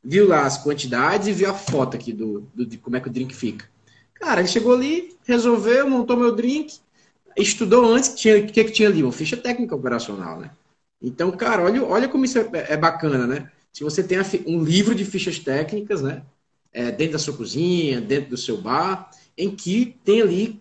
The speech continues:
as quantidades pra que não se erre, e que tem ali a foto do prato, né? Já falando da ficha técnica mais de produção,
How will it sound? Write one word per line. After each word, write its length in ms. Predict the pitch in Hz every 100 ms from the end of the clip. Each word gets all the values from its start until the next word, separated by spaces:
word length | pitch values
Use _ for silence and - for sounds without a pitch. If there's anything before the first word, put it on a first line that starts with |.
| -
as 140 | 156
quantidades 640 | - 175 143 123 147 202
pra 120 | - 185
que 100 | 160
não 120 | 147
se 180 | - 113
erre, 420 | 101 135 190 - _ _ _
e 60 | 151
que 140 | 151
tem 200 | 156 190
ali 140 | 185 185
a 80 |
foto 400 | - - 160 175
do 140 | 160 175
prato, 380 | 151 131 117 113
né? 160 | 139
Já 140 | 135 147
falando 300 | 170 156 175
da 80 | 170
ficha 220 | - 165
técnica 360 | - 143 -
mais 320 | 151 135 156 -
de 220 | 135 139
produção, 680 | 143 160 156 - 131 107 -